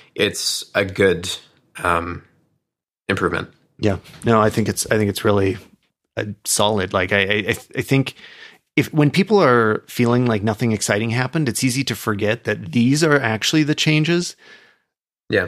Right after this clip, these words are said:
Speaker 2: that affect your life the most. Um, you know, better water resistance, longer battery, just faster,
Speaker 1: Oh,
Speaker 2: faster
Speaker 1: for
Speaker 2: phone
Speaker 1: sure.
Speaker 2: that, uh, does
Speaker 1: For sure.
Speaker 2: everything. It, it's
Speaker 1: Yeah,
Speaker 2: just
Speaker 1: no, I
Speaker 2: generally
Speaker 1: was,
Speaker 2: more
Speaker 1: I, I was
Speaker 2: responsive.
Speaker 1: just thinking that. Yeah. No, I mean, it's,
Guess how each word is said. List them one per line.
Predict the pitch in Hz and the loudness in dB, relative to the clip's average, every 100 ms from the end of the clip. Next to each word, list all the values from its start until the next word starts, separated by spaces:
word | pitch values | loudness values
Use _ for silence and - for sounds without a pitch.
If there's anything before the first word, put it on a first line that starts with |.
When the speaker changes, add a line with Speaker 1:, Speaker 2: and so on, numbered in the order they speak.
| - | 2
Speaker 2:
that | 131 | 2
affect | 120 127 127 | 2 -2 2
your | 139 | 4
life | 120 - | 2 2
the | 101 | -2
most. | 120 110 - - - | -2 -4 -8 -12 -10
Um, | 107 104 101 104 | -8 -6 -6 -4
you | |
know, | 110 107 | -2 -4
better | - - 123 123 120 120 | -6 -2 2 4 4 2
water | 101 107 120 | 2 2 2
resistance, | 104 95 98 - 104 101 - - - | -2 -4 -6 -6 -6 -6 -8 -8 -6
longer | 104 113 113 | -2 0 2
battery, | 113 110 101 95 87 | 2 2 0 -4 -8
just | 107 - | -10 -10
faster, | - - - 110 117 135 151 113 95 | -12 -14 -4 0 0 0 0 2 0
Speaker 1:
Oh, | 92 | -2
Speaker 2:
faster | 98 - - - 117 - 95 | -8 -20 -16 -4 -4 0 -2
Speaker 1:
for | |
Speaker 2:
phone | 92 117 | 2 2
Speaker 1:
sure. | 117 98 | 4 2
Speaker 2:
that, | 98 95 90 | 0 -4 -6
uh, | 101 98 95 _ | -6 -6 -8 _
does | - 113 110 | -2 0 2
Speaker 1:
For | 104 | 2
sure. | 104 - | 2 0
Speaker 2:
everything. | 123 117 107 104 - - - - - | 0 0 -6 -10 -18 -20 -20 -18 -6
It, | 110 104 | -4 0
it's | 113 | 2
Speaker 1:
Yeah, | 95 | 2
Speaker 2:
just | 117 | 2
Speaker 1:
no, | 107 | 0
I | |
Speaker 2:
generally | - 143 | 2 2
Speaker 1:
was, | 165 | 2
Speaker 2:
more | 110 | 0
Speaker 1:
I, | 101 | 0
I | 120 | 2
was | |
Speaker 2:
responsive. | 104 - 123 | 4 2 2
Speaker 1:
just | 139 - | 0 0
thinking | 135 143 101 | 0 0 0
that. | 92 95 120 | -2 -4 0
Yeah. | 117 98 - - - - | 0 0 -2 -14 -18 -4
No, | 135 | 0
I | 117 127 | 2 2
mean, | 127 123 127 - - | 2 2 -2 -6 -6
it's, | - 127 - - | -4 -4 -4 -6